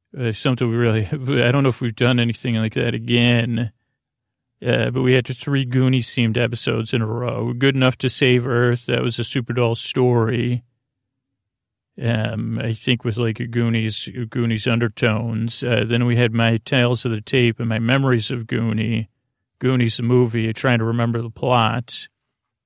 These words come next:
which I think not all, long after that, I went to the movie theater and saw it, uh, uh, like, a double feature. And then we did a live unboxing of, uh, the Goonies game, which came in, like, one of the D V D, uh, editions somebody gave me as a gift.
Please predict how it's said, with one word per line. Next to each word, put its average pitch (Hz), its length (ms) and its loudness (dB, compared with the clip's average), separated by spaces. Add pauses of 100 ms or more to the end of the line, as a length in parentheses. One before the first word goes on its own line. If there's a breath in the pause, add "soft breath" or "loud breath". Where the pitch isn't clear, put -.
(400)
which 147 260 -4
I 151 80 2
think 202 260 -4
not 143 200 2
all, 127 240 4
long 127 320 2
after 120 260 0
that, 117 100 0
I 123 60 2
went 120 220 2
to 127 80 -6
the 113 100 -2
movie 113 240 -2
theater 110 400 -4
and 107 160 -4
saw 113 540 0
it, 117 80 -2
uh, 120 580 -2
uh, 120 60 -2
like, 110 140 -4
a 117 40 -4
double 113 280 -2
feature. 120 760 -4 (1200)
And 123 300 2
then 127 360 4
we 123 100 0
did 120 160 0
a 113 40 0
live 120 380 2
unboxing 113 1120 -2
of, 110 280 -4
uh, 117 220 -2
the 117 240 -4
Goonies 120 500 2
game, 117 560 0
which 113 240 -6
came 117 240 2
in, 113 160 0
like, 117 200 -4
one 117 220 -2
of 110 80 -2
the 113 80 -4
D 113 160 -2
V 113 140 -2
D, 117 420 0
uh, 117 60 -4
editions 120 920 -4
somebody 117 220 -4
gave 113 180 0
me 113 120 -2
as 104 100 -8
a 117 60 -6
gift. 117 720 -2